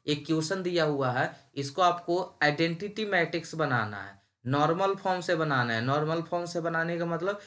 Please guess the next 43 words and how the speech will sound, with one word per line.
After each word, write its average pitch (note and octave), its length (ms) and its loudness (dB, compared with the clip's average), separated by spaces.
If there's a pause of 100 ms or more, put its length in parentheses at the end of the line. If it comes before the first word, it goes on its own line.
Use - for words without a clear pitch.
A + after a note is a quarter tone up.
(140)
इस D3 200 -2
मैट्रिक D#3 480 -2
को G3 280 -2
यूनिट F#3 400 0
मैट्रिक D#3+ 360 -2
में C3+ 200 -4
कन्वर्ट B2 360 0
कर A2+ 160 -4
देना G#2+ 280 -6
है, G2+ 100 -10 (300)
इस C#3+ 180 0
मैट्रिक D#3+ 380 -2
को E3+ 100 0
इस F3 280 -2
फॉर्म D#3+ 240 -2
में D3 140 -2
कन्वर्ट B2 320 0
कर A2+ 180 -6
देना G#2+ 240 -4
है, G#2+ 100 -4
ज़ीरो, C3 380 -2
ज़ीरो, B2+ 360 -4
ज़ीरो, G#2+ 440 -12 (960)
ज़ीरो, C#3+ 320 2
वन, D#3 680 -2
ज़ीरो, C3 400 0
ज़ीरो। G#2+ 560 -8 (100)
फिर D3+ 180 0
ज़ीरो, C#3+ 460 -2
ज़ीरो, C#3 400 -2
वन, C3+ 400 -2
ज़ीरो, A2 320 -6 (580)
ज़ीरो, C3+ 340 0
ज़ीरो, C3+ 400 -2
ज़ीरो, B2+ 340 -2 (120)
वन, G2 300 -8 (100)
इस F#3+ 280 -2
फॉर्मेट D#3 440 0
में D3 160 -6
कन्वर्ट A#2 360 0
कर G#2 160 -6
देना G2+ 260 -8
है। F#2+ 140 -10